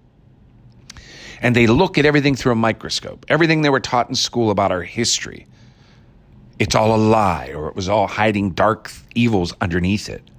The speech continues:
And it was all really the patriarchy, and the patriarchy is evil, and we must tear it all down.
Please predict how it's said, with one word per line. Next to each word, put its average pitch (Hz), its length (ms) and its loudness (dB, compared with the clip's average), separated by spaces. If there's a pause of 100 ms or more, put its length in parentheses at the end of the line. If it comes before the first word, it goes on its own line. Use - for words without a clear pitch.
(500)
And 104 100 0
it 104 40 2
was 95 160 -2
all 107 180 4
really 101 240 0
the 92 100 -2
patriarchy, 90 640 0
and 80 80 -10
the 82 60 -10
patriarchy 95 720 0
is 90 160 0
evil, 101 300 2
and 76 80 -8
we 80 80 -6
must 90 260 -4
tear 101 180 2
it 98 60 4
all 95 140 2
down. 92 260 0